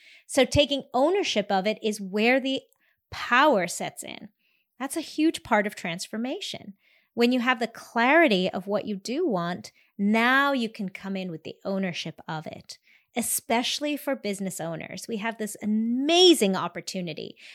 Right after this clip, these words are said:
but we don't always allow ourselves that ownership of the success. And the success is only what you deem successful,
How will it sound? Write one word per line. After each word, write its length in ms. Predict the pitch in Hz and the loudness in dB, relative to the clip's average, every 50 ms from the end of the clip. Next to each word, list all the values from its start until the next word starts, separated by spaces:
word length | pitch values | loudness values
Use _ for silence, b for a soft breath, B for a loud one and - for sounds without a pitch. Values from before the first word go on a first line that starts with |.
| B B - | B B -2
but 100 | 247 233 | 0 2
we 300 | 262 285 277 233 - _ _ | 2 0 0 -2 -6 _ _
don't 320 | - 247 254 277 339 359 - _ _ | 4 6 6 6 4 2 -2 _ _
always 600 | - 220 220 233 233 208 202 190 190 185 185 - _ - | 6 6 6 6 6 4 2 2 0 -2 -4 -8 _ -4
allow 580 | 202 196 202 202 196 196 196 196 208 247 277 | -4 -2 0 0 0 2 2 4 6 6 6
ourselves 640 | 269 226 214 196 175 - - 175 151 160 175 175 - | 8 6 6 4 2 -2 -4 -2 -2 -2 -2 -4 -6
that 240 | - 175 170 180 - _ _ _ _ | -6 -6 -6 -8 -8 _ _ _ _
ownership 1000 | - 254 285 302 311 311 302 285 254 226 - - - - - 156 - - _ - - - _ _ _ _ _ _ - | 0 2 2 4 4 4 2 2 2 2 2 2 0 0 0 -2 -4 -4 _ -12 -12 -12 _ _ _ _ _ _ 2
of 520 | 208 214 220 208 190 175 170 185 185 - - _ _ _ _ | 6 8 8 8 8 6 4 0 -8 -14 -18 _ _ _ _
the 80 | 190 | -6
success. 880 | 175 - - - 170 - - - - - - - - - - - - - _ _ _ _ _ _ _ _ _ _ _ _ _ _ _ _ _ - | -4 -4 -6 -8 -8 -8 -8 -8 -8 -10 -12 -12 -8 -8 -8 -8 -8 -10 _ _ _ _ _ _ _ _ _ _ _ _ _ _ _ _ _ -2
And 140 | 214 214 | 0 2
the 60 | 214 214 | 2 2
success 760 | - - 220 220 - - - - 359 370 359 - - - - _ | 0 -4 -6 -6 -8 -8 -4 0 2 2 2 0 -2 -8 -6 _
is 180 | 226 226 214 - _ _ _ | -4 -4 -4 -8 _ _ _
only 520 | 233 269 339 370 370 302 226 185 185 185 185 | -2 0 0 0 0 0 0 -2 -2 -4 -6
what 320 | 180 180 190 190 190 - | -4 -4 -4 -4 -4 -6
you 800 | - 202 190 202 226 269 320 339 320 269 226 220 220 226 233 - - _ | -8 -10 -10 -4 0 4 4 6 6 4 4 2 0 -2 -6 -8 -14 _
deem 360 | - 214 196 180 170 175 180 185 | -8 -6 -4 -4 -4 -4 -4 -6
successful, 800 | - - 254 - - 392 440 440 - - - - - - - | -6 -8 -8 -4 -2 -2 0 0 -2 -4 -6 -6 -6 -6 -10